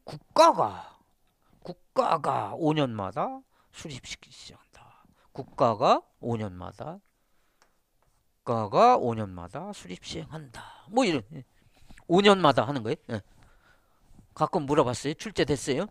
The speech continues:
예. 사 번 볼까요? 종합 상황실이 있네. 종합 상황실. 종합 상-, 어떤 대형 화재가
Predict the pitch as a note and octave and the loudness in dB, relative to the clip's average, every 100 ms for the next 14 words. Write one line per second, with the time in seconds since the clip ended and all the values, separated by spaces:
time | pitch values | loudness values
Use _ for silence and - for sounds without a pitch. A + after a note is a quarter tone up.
0 | - A2+ - _ - _ _ _ _ _ | -6 -8 -8 _ -20 _ _ _ _ _
1 | - _ _ _ _ _ _ _ _ _ | -20 _ _ _ _ _ _ _ _ _
2 | _ _ _ _ _ _ _ _ - _ | _ _ _ _ _ _ _ _ -20 _
3 | - - _ - _ _ _ - A#3+ D#4 | -20 -20 _ -20 _ _ _ -4 6 8
4 | F4 C4+ E3 - D#3+ E4 - - - G2 | 8 4 0 0 -4 -6 -14 -20 -18 -18
5 | - _ - C#3 E3+ C4 - _ _ - | -20 _ -8 2 8 8 6 _ _ -10
6 | A3 D4+ F#4+ F#4 C#4 A3 D3 D#3 - - | -6 -6 -6 -6 -6 -4 -6 -10 -12 -8
7 | C#3+ - - D#3 D#3+ B2+ - A2 F#2 _ | -6 -6 -8 -10 -10 -12 -14 -18 -20 _
8 | _ _ _ _ _ _ _ - C#3 A#2 | _ _ _ _ _ _ _ -6 -4 -4
9 | A2+ - - - D#3+ G3 A2 - - - | -10 -20 -16 0 4 4 2 -6 -2 4
10 | D4 C4+ A3 F#3 A2+ G#2 | 6 6 4 0 -6 -10